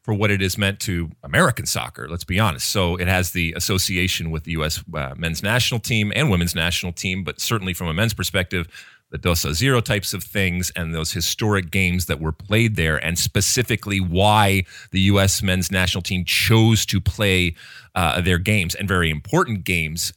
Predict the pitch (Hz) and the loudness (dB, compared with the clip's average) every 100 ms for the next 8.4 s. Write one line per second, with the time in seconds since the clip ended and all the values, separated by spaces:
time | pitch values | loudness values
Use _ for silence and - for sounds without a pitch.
0 | - 85 85 - 113 - _ - - 107 | -6 -6 -4 0 0 -2 _ -10 -4 -2
1 | 90 87 - - 160 90 78 - 87 - | -2 -2 -2 -2 0 0 -2 -2 -6 -6
2 | - 107 95 90 - 92 87 76 87 82 | -4 0 0 -2 -4 -2 -2 -2 -4 -4
3 | - 90 80 - 78 120 123 87 - - | -2 -2 -2 -6 -4 0 0 0 -12 -12
4 | 82 85 82 78 127 - 76 67 65 76 | -10 -6 -6 -2 -2 -2 -6 -14 -12 -12
5 | - _ _ - 120 143 151 127 107 95 | -14 _ _ 2 6 8 6 6 4 4
6 | 87 131 - - 98 - 90 82 82 82 | 2 0 0 -2 -4 -2 -4 -4 -6 -8
7 | - 104 104 - 98 92 90 101 92 85 | -4 0 0 0 -2 0 0 -2 -2 -4
8 | 87 139 139 | -2 0 0